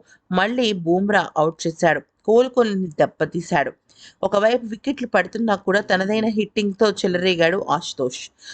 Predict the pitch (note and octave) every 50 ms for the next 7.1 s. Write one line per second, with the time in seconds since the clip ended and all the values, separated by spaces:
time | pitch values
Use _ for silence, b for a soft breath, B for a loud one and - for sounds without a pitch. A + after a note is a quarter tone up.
0 | B B - F3+ F3+ F3+ - - F3+ F3+ - F#3 F3 E3 D#3+ D#3 F3 F3 E3+ D#3+
1 | D3+ D#3+ E3 E3+ F3+ F3+ F3 E3 F#3 F#3+ F#3 - - F#3+ D#3+ D#3+ E3 F3 F#3+ F#3
2 | - - F#3+ - - - F#3 E3+ D#3+ E3 D#3+ D#3 D#3+ G3+ - - F3 E3+ F3 F#3+
3 | A3+ B3+ B3+ B3 A#3+ G#3+ F#3 F3+ F3 F3 E3 - F3 E3+ E3 F3 F#3+ G#3+ A3 F3
4 | D#3+ E3 E3+ - - F#3+ F#3+ F#3 - D#3 C#3+ - C#3+ C#3 - _ - - D3 -
5 | - - - D3 C#3+ C#3+ - - _ _ _ B B B B B B B B B
6 | - F3+ F3+ F#3+ F#3+ - F#3 F3+ F3 F3 - - F3+ - F3+ D#3+ D#3+ D#3 D#3 D#3
7 | E3